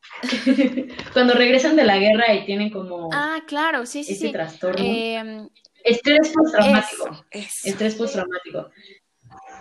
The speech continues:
Speaker 1: También,
Speaker 2: Claro.
Speaker 1: o sea, hay un montón de cosas que
Speaker 2: No, y
Speaker 1: pueden
Speaker 2: también
Speaker 1: sucederle a
Speaker 2: estrés
Speaker 1: una persona para que
Speaker 2: postraumático puede
Speaker 1: desarrolle un
Speaker 2: ser
Speaker 1: montón de
Speaker 2: de,
Speaker 1: cosas.
Speaker 2: de una violación,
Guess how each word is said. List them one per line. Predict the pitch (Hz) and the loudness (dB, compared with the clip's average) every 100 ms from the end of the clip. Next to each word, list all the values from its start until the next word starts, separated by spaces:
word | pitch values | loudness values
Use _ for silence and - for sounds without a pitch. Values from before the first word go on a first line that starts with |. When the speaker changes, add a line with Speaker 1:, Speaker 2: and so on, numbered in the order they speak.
| - | -2
Speaker 1:
También, | 185 190 202 190 180 | 2 6 8 6 4
Speaker 2:
Claro. | 220 190 | 0 -4
Speaker 1:
o | 180 | -8
sea, | 190 175 - - - - | -4 -4 -4 -8 -10 0
hay | 240 262 | 6 8
un | 262 | 8
montón | 208 202 208 214 | 6 2 -2 -2
de | 214 | -2
cosas | 208 190 170 - - | 0 -2 -2 -6 -8
que | - 170 226 | -16 -14 -2
Speaker 2:
No, | 185 | 2
y | 185 | 2
Speaker 1:
pueden | 202 165 | 0 -4
Speaker 2:
también | 208 214 226 | -6 -6 -2
Speaker 1:
sucederle | 180 190 | 0 0
a | |
Speaker 2:
estrés | 190 - | 2 0
Speaker 1:
una | - | 0
persona | 277 - 185 185 | -2 0 2 2
para | 220 | 0
que | 165 160 | -2 2
Speaker 2:
postraumático | 254 175 | 2 2
puede | 233 233 | 2 2
Speaker 1:
desarrolle | 247 - | 2 0
un | |
Speaker 2:
ser | 220 226 | 0 0
Speaker 1:
montón | 226 | 0
de | 214 208 | -4 -4
Speaker 2:
de, | 185 180 202 | -4 -8 -12
Speaker 1:
cosas. | - _ _ | -18 _ _
Speaker 2:
de | 202 202 | -8 -6
una | 220 226 | -4 -4
violación, | 233 190 190 196 - 220 226 233 247 | -4 -6 -8 -10 -8 -6 -4 -6 -6